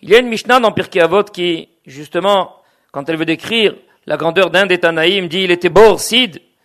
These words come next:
She'eno Me'abed Tipa, un puits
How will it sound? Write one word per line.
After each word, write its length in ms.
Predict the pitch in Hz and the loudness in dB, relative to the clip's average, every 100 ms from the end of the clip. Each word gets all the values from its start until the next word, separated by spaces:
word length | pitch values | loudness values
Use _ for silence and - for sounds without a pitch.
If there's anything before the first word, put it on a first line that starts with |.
| _ _ | _ _
She'eno 340 | - 185 220 | -4 -2 0
Me'abed 340 | 233 226 226 233 | 2 4 2 2
Tipa, 580 | 240 240 240 - _ _ _ _ _ _ - | 0 4 4 2 _ _ _ _ _ _ 0
un 240 | 185 190 | 4 4
puits 480 | 190 240 262 254 - | 2 0 0 0 -4